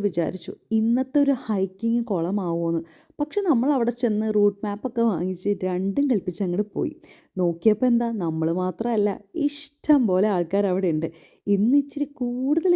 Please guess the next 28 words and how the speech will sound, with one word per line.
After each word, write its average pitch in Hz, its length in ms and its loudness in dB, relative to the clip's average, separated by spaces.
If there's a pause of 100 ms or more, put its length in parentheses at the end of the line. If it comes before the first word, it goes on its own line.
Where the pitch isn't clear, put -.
(100)
ക്രൗഡ് 180 320 2
ഉണ്ടായിരുന്നു. 165 340 -2 (400)
because 240 280 2 (260)
എല്ലാ 240 340 2 (120)
സീസണിലും 240 580 0 (180)
ഈ 233 120 0
സ്ഥലം 254 280 -2 (120)
കാണാൻ 214 260 -2 (100)
ഒരു 226 120 0 (100)
പ്രത്യേക, 247 420 -2 (120)
പ്രത്യേക 262 300 0 (120)
ഭംഗിയാട്ടോ. 165 500 0 (480)
ഓട്ടം 175 380 0
സീസൺ 269 320 0
ആകുമ്പോൾ 254 300 -2
പിന്നെ 277 160 0 (100)
പറയുകയും 214 420 0
വേണ്ടല്ലോ. - 340 -4 (440)
ഭയങ്കര 415 280 4 (140)
ശക്തമായ 285 720 4 (180)
കാറ്റും 202 500 0 (120)
മഴയൊക്കെ 202 520 0 (120)
കൊണ്ട് 170 260 0
ഒരു 262 180 -6
ഷോർട്ട് 262 440 -2
പീരിയഡിൽ 226 340 6
ഉണ്ടാകുന്ന 175 380 -2
ഒരു 220 80 -2